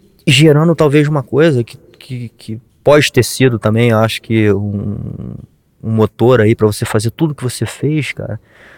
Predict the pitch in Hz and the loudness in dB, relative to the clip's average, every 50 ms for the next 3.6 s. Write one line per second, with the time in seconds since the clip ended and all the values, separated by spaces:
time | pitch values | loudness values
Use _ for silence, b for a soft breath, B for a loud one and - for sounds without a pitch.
0 | b b b _ _ - 156 143 147 - - 156 - - - 156 127 127 131 127 | b b b _ _ -10 -8 -8 -6 -6 -6 -6 -6 -6 -4 -4 -2 -2 -2 -2
1 | - - 117 - - 135 131 113 113 117 117 117 107 95 95 90 90 - _ _ | -4 -6 -10 -8 -4 -2 -2 0 0 0 0 0 -2 -4 -6 -8 -8 -12 _ _
2 | _ _ _ - - 98 - - - 135 131 117 127 143 143 127 113 - - 117 | _ _ _ -8 -8 -6 -6 -6 -4 -4 -2 -2 0 -2 -2 -2 -4 -2 0 0
3 | 113 110 101 104 104 98 - - - 104 101 95 | 0 0 -2 -4 -4 -6 -6 -6 -6 -6 -6 -6